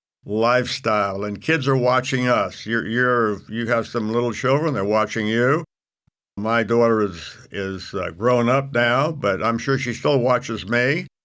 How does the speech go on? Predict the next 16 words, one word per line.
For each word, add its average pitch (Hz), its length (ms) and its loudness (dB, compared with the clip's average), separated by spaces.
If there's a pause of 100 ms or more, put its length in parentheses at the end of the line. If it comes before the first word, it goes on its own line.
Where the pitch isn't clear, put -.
(560)
And, 135 380 2
and 139 240 2
I 143 140 2
know 156 440 4
kids 185 300 0
have 151 220 2
so 196 340 2
many 196 260 2
questions, 135 1040 -2 (400)
and 117 640 0
kids 175 400 0
are 135 140 4
looking 139 720 2
to 123 160 -4
see 147 360 2
if 127 220 0